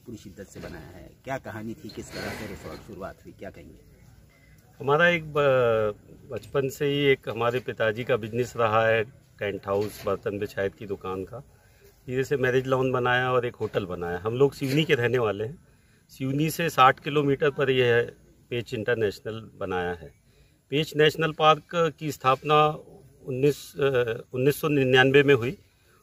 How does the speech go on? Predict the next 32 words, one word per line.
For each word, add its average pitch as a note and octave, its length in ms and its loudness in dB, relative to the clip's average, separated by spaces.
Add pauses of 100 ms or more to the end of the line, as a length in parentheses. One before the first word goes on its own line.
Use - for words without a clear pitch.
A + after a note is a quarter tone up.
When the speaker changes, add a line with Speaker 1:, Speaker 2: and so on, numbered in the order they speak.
(120)
Speaker 2:
और B2+ 140 2
उसके C3 240 0
बाद C#3+ 240 8
ये D3 80 2
पेंच D3 220 -2
डेवलप G#2+ 420 4
हुआ F2+ 160 -8
पूरा, E2+ 260 -12 (720)
तो C#3 400 6
इसे D3 240 0
राष्ट्रीय C3 400 8
उद्यान, C#3 420 6
राष्ट्रीय A#2+ 460 4
पार्क B2 180 6
का B2+ 140 2
दर्जा A2 300 4
दिया G#2+ 240 2
गया G2 160 0
है। F#2 120 -12 (720)
तो D3+ 540 0
एक D#3 120 -2 (300)
अच्छा - 340 0
विचार D#3 420 8
मन C#3+ 160 6
में D#3 140 6
आया, C#3+ 280 8
मेरे C#3 200 6
पार्टनर C3 440 2
हैं B2+ 200 2
नवनीत A#2 420 2
अग्रवाल G#2+ 420 4
जी, B2 160 -8